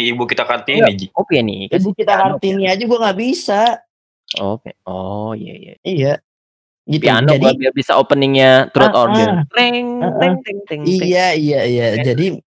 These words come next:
Speaker 3: kenapa nggak gua bikin label yang naungin itu semua aja?
Speaker 2: Hmm,
Speaker 3: Gitu.
Speaker 2: benar, benar, benar.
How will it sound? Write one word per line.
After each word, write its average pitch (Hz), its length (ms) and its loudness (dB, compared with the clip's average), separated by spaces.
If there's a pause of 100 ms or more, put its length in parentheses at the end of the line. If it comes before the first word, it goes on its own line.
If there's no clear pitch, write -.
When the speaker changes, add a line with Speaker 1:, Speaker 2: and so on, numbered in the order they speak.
Speaker 3:
kenapa 143 360 -2
nggak 131 400 0
gua 131 220 -2
bikin 127 600 -4
label 127 460 0
yang 120 200 -2
naungin 127 500 0
itu 120 200 -2
semua 120 480 0
aja? 151 240 -4 (220)
Speaker 2:
Hmm, 113 260 -4
Speaker 3:
Gitu. 123 140 0
Speaker 2:
benar, 98 240 0
benar, - 220 -20
benar. 90 160 -10